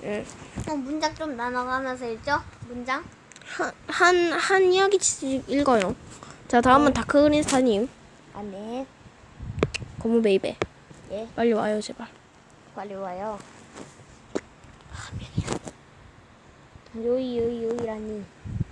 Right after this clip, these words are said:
Speaker 1: 네, 읽어주세요.
Speaker 2: 네. 요즘 내가 사는 주변에 괴한에 의한 묻지마 살인 사건이 자주 일어나고 있다. 매일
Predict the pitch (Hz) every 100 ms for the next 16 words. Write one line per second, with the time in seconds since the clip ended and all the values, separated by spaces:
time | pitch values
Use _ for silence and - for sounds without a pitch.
0 | - - - - 262 277 311 320 247 220
1 | 294 - - - - - - 220 240 262
2 | - - - - - - - - - 240
3 | 240 294 285 226 233 262 277 285 285 269
4 | 269 262 269 262 254 247 - - - -
5 | - - - - 247 240 247 247 247 240
6 | 254 277 277 262 254 - - 262 247 262
7 | 269 254 233 240 - 269 269 277 277 269
8 | 277 269 254 262 262 254 240 233 254 226
9 | 233 247 247 247 226 - 214 165 - -
10 | - - - - - 226 247 269 262